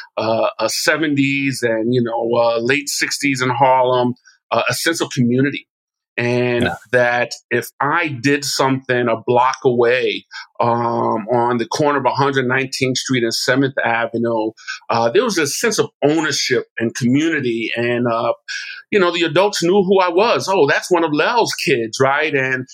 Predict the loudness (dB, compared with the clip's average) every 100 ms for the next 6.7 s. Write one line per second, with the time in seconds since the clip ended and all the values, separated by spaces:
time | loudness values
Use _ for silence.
0 | -20 _ _ _ _ -2 2 6 6 4
1 | 2 -2 0 0 0 0 -2 -2 2 2
2 | 4 4 4 0 -2 0 2 0 -2 0
3 | 0 0 0 0 0 0 0 -2 0 0
4 | 0 -4 -2 0 2 0 -2 -4 -8 _
5 | -2 0 2 0 0 0 0 0 0 -2
6 | 0 0 0 -2 -2 0 0